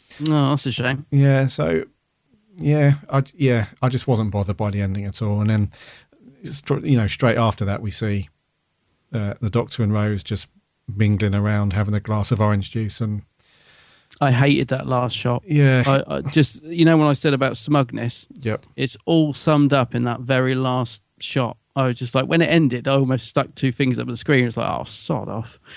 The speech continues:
Speaker 1: I really didn't like, <laughs> I really didn't like the, the, the, them, the two of them at the end of that.
Speaker 2: No, it was,
Speaker 1: Yeah,
Speaker 2: yeah,
Speaker 1: I'm
Speaker 2: it wasn't
Speaker 1: afraid.
Speaker 2: great.
Speaker 1: No.
Speaker 2: No. So, The Idiot's Lantern.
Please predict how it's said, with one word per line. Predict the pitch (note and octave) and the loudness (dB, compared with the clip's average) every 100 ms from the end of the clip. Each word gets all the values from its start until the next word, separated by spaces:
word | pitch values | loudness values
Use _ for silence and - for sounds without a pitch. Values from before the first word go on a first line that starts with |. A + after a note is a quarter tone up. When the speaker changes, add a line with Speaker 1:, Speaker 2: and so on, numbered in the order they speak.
| - - | -20 -4
Speaker 1:
I | C3+ | 2
really | C3 D3+ D3 | 6 6 6
didn't | D3+ D3 | 6 2
like, | C3+ C#3 | 4 2
<laughs> | D3 G#3+ - - - F#3+ - - - C#3+ - | 4 2 0 -6 -4 2 2 2 -2 -2 0
I | D#3 | 0
really | E3+ F3 E3 | 4 4 4
didn't | E3 D#3+ | 4 2
like | D3 C#3 - | 2 0 -2
the, | - C3 | -6 -6
the, | A#2+ B2+ B2+ - | -6 -8 -8 -8
the, | C3 A#2+ A#2+ - B2 | -10 -10 -12 -12 -2
them, | B2+ A#2+ - | 0 0 -4
the | - | -8
two | - D3 | 0 0
of | B2+ | 2
them | B2+ A#2 | 0 -2
at | |
the | A#2+ | -2
end | A#2 | -2
of | A2 | -2
that. | G#2+ A2+ - - | -4 -6 -12 -4
Speaker 2:
No, | A#2+ G2 F#2 F#2 | 0 0 0 -2
it | A2+ | 0
was, | A2+ A2 | 0 0
Speaker 1:
Yeah, | A2 | -4
Speaker 2:
yeah, | G#2+ F#2+ | -4 -2
Speaker 1:
I'm | - A#2+ | -2 0
Speaker 2:
it | |
wasn't | B2+ A#2+ A2+ | 2 2 2
Speaker 1:
afraid. | F#2 | 0
Speaker 2:
great. | F#2+ - _ _ - | -4 -10 _ _ -12
Speaker 1:
No. | A#2 G#2+ G#2+ - | -8 -8 -10 -8
Speaker 2:
No. | F#2+ F#2+ - _ _ - - - - - _ _ _ | -6 -6 -8 _ _ -20 -20 -20 -20 -20 _ _ _
So, | - A3+ G#3+ | -2 2 2
The | G3 | 2
Idiot's | G3 F#3 D3+ C#3+ | 2 2 2 0
Lantern. | B2 G2+ G2+ - F2 D#2+ | 0 -2 -6 -10 -10 -14